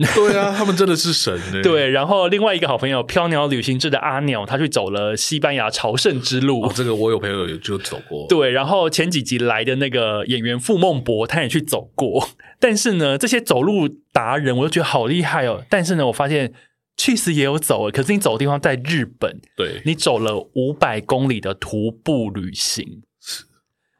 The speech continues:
Speaker 1: 是啊。
Speaker 2: 为什么，为，为什么会突然想去日本走五百公里啊？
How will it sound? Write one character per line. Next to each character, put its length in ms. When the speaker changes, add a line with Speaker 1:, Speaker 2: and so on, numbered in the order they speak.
Speaker 1:
是 140
啊。 40
Speaker 2:
为 60
什 180
么， 220
为， 140
为 120
什 160
么 80
会 100
突 160
然 80
想 140
去 80
日 180
本 200
走 140
五 140
百 220
公 260
里 280
啊？ 240